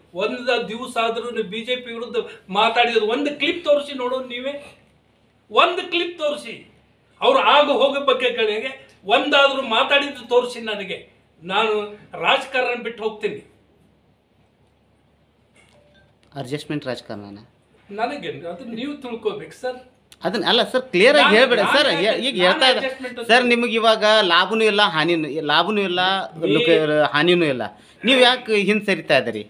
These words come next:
Speaker 1: ನನಗೇನು ಹಿಂದೆ ಸರಿ ಪ್ರಶ್ನೆ ಇಲ್ಲ. Adjustment ಅನ್ನೋದಕ್ಕಿಂತ ನಿಮ್ಮ ಸ್ವಾರ್ಥ ಅಡಗಿದೆ ಇದರಲ್ಲಿ. ನೀವು ಯಾರಿಗೂ ಕೆಟ್ಟಾಗವ್ರಲ್ಲ, ಕಾಂಗ್ರೆಸ್ ಪಕ್ಷ ಬೆಳೆಯೋ ಸಾಧ್ಯ ಇಲ್ಲ.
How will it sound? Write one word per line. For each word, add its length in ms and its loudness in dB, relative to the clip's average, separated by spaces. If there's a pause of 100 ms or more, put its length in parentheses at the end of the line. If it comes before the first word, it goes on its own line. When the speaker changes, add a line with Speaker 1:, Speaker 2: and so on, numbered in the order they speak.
(1080)
Speaker 1:
ನನಗೇನು 440 -6
ಹಿಂದೆ 200 -6
ಸರಿ 240 -2
ಪ್ರಶ್ನೆ 320 -8
ಇಲ್ಲ. 180 -8
Adjustment 840 -6
ಅನ್ನೋದಕ್ಕಿಂತ 600 -4 (500)
ನಿಮ್ಮ 280 -8
ಸ್ವಾರ್ಥ 500 -4
ಅಡಗಿದೆ 460 -8
ಇದರಲ್ಲಿ. 520 -20 (720)
ನೀವು 140 -4
ಯಾರಿಗೂ 440 2
ಕೆಟ್ಟಾಗವ್ರಲ್ಲ, 1080 4
ಕಾಂಗ್ರೆಸ್ 600 -4
ಪಕ್ಷ 240 -10
ಬೆಳೆಯೋ 340 -8
ಸಾಧ್ಯ 400 -12
ಇಲ್ಲ. 160 -14